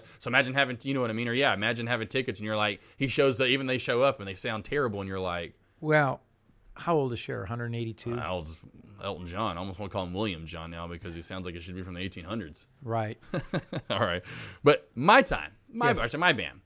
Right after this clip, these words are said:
Speaker 2: Yes.
Speaker 1: A little different. Now, I am gonna go with that classic rock band, and I'll break down. It's a little
Speaker 2: Yeah, I
Speaker 1: di-,
Speaker 2: can't
Speaker 1: it's a
Speaker 2: wait
Speaker 1: deep
Speaker 2: to,
Speaker 1: band
Speaker 2: I can't
Speaker 1: because
Speaker 2: wait, I can't wait to see who you got in, in here, man.
Speaker 1: All right, and this could, this will, this would definitely go together. They'd have, they'd figure it out, but this would be, eh, eh, great,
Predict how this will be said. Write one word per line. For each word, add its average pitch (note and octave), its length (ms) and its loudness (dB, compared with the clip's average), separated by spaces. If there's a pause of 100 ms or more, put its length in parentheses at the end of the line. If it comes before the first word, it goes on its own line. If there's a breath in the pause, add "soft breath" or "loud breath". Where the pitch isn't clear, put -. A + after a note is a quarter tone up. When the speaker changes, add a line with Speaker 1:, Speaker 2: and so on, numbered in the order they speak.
Speaker 2:
Yes. F#3+ 400 0
Speaker 1:
A E3 80 0
little - 180 10
different. - 420 6
Now, F3+ 140 4
I A#3+ 140 8
am B3 140 4
gonna F#3 100 4
go D3 80 6
with C3 100 4
that B2 160 2
classic A#2+ 360 0
rock A#2+ 200 2
band, A2+ 200 0
and A2 80 -2
I'll C#3 100 0
break D#3 200 0
down. C3+ 220 0
It's E3 400 -8
a - 60 2
little - 20 8
Speaker 2:
Yeah, F3+ 80 12
I F3+ 40 12
Speaker 1:
di-, G3+ 80 6
Speaker 2:
can't G#3+ 40 12
Speaker 1:
it's F#3+ 80 12
a F#3+ 40 10
Speaker 2:
wait G3 80 12
Speaker 1:
deep - 80 8
Speaker 2:
to, A3+ 40 10
Speaker 1:
band F3+ 180 8
Speaker 2:
I G3+ 60 10
can't A#3+ 200 10
Speaker 1:
because A#3 40 6
Speaker 2:
wait, A#3 160 0
I A3+ 60 0
can't A3 180 8
wait G3+ 140 6
to - 80 -4
see G3+ 160 4
who F3+ 80 6
you F3 180 2
got E3+ 160 4
in, E3 200 2 (180)
in F3 160 4
here, C#3 200 6
man. C3 120 4
Speaker 1:
All D#3+ 100 8
right, B2 160 6
and D#3 100 6
this A#3 160 10
could, A3 300 4
this G#3+ 180 12
will, F3 160 0
this F#3+ 200 6
would F3 100 0
definitely E3 300 6
go C#3+ 100 8
together. A2 300 4
They'd D#3 180 8
have, D#3+ 220 6
they'd A3+ 160 4
figure C#3 200 6
it G#2+ 60 6
out, G2 160 8
but F#2+ 80 -2
this B2 140 -2
would G#2 80 -4
be, G2 200 -2 (120)
eh, C#3 100 2 (160)
eh, A#2+ 160 -6
great, C3 440 6